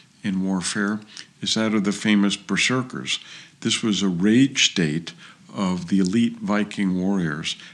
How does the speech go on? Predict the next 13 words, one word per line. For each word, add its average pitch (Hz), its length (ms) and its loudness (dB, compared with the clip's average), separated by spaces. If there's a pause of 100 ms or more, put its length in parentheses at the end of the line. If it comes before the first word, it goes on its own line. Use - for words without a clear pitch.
and 92 160 2
once 101 220 2
again 98 240 2
we 95 100 2
can 98 220 -2
understand 104 680 2
that 87 360 -4
through 101 180 -4
a - 20 -4
better 98 360 -2
understanding 87 680 -2
of 80 180 -4
ethnobotany. 85 920 -6